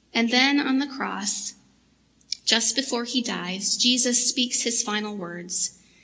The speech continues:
"It is finished."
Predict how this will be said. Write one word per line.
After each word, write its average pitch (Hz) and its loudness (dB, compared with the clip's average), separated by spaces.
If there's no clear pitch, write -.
"It 214 -2
is 208 2
finished." - -2